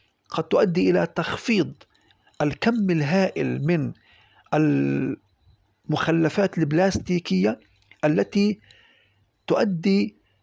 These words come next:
آه، عدم إعادة تدويرها أو يؤدي رميها في البيئة بشكل غير منظم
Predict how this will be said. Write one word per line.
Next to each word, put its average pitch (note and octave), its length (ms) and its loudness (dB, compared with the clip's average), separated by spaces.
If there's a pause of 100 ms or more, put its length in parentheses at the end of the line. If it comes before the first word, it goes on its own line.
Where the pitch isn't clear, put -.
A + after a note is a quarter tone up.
(180)
آه، D3 140 4
عدم G3 440 0 (240)
إعادة F3+ 340 0
تدويرها D3+ 800 0 (600)
أو D3+ 180 2
يؤدي F#3 540 2 (120)
رميها E3 480 0
في D3 140 -4
البيئة D3 360 0
بشكل C#3+ 480 -2 (500)
غير E3+ 300 2
منظم E3 480 -2